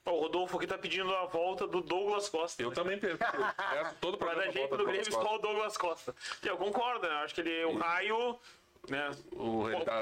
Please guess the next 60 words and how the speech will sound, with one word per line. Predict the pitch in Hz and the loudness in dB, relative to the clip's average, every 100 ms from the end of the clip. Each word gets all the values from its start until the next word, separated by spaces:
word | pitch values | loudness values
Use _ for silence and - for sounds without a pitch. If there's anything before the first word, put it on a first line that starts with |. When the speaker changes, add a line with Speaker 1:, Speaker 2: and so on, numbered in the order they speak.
| 107 | 2
Speaker 1:
podia | 113 381 | 2 0
cair | - 233 226 | 2 0 2
duas | - - | 0 2
vezes | 247 | 2
no | 247 | 2
mesmo | 220 | 2
Speaker 2:
falando | 202 185 | 2 2
Speaker 1:
lugar. | 196 | 0
Speaker 2:
em | - | 0
Raio, | 113 156 226 | -2 0 -2
cara, | - 143 113 107 104 | -2 -2 0 0 2
ele | 113 | 0
não, | 117 120 120 | 0 0 0
não | 120 | 0
tá, | 113 120 123 120 117 110 | 2 2 4 4 4 2
tá | 110 | -2
tendo | - 123 | -4 -4
crítica | - 123 - 147 | -2 -2 -2 -2
lá | 120 113 | 0 0
em | 147 185 208 247 226 175 | 0 0 0 -2 -2 0
Nova | 165 185 | 0 0
York. | 233 156 | 2 0
É | |
Nova | 123 147 156 | 2 0 2
York | 175 - | -2 -2
que | - | -8
ele | 127 | -4
tá? | 165 202 - | -2 -2 0
Ou | 127 120 113 | 2 4 2
Los | 113 | 2
Angeles? | 143 123 98 - | 0 -2 -2 0
Speaker 1:
Los | 165 160 | 0 0
Angeles, | 139 117 | -2 0
Speaker 2:
Los | 127 | 0
Speaker 1:
Los | |
Angeles. | 131 131 | 2 0
Speaker 2:
Angeles, | 175 | 0
os | 131 | -2
caras | - 131 | 0 -2
tão | 151 | -2
pegando | 139 139 156 | -4 -4 -2
o | |
pé | 131 | -2
dele | 127 151 | -2 0
lá. | 147 139 - - - - _ _ - | 0 0 -8 -18 -20 -20 _ _ -6
E | 98 98 95 95 92 98 98 101 | -4 -2 -2 -2 -4 -4 -6 0
eu | 104 | 2
não | 156 | 2
sei | 262 262 | 0 4
quantos | 240 240 | 4 4
casamentos | 233 240 240 254 | 0 0 0 2
ele | 208 | 2
já | |
deve | 185 202 | 2 0
ter | 202 | 0
feito | 202 202 | 0 4
lá, | 185 208 | 4 6
ô | 185 147 120 110 107 101 | 4 6 6 6 4 0
César. | - 107 - - - - - - - _ _ _ _ _ _ _ | -2 -4 -6 -14 -12 -12 -12 -16 -20 _ _ _ _ _ _ _
Ele, | - | -4